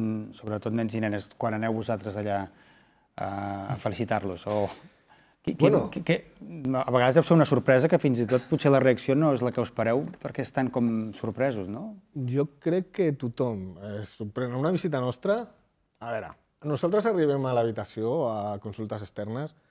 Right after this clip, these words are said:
Speaker 2: igual vaig jo fent globus, un parell d'animadors,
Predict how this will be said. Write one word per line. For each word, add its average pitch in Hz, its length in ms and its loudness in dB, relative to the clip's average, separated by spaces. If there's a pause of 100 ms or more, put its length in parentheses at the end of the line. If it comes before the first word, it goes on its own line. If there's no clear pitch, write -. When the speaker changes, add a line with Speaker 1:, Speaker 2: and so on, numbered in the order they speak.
(480)
Speaker 2:
igual 127 680 0
vaig 117 220 -2
jo 110 100 -6
fent 110 280 -8
globus, 160 560 2 (220)
un 110 180 -10
parell 113 340 -2
d'animadors, 113 720 2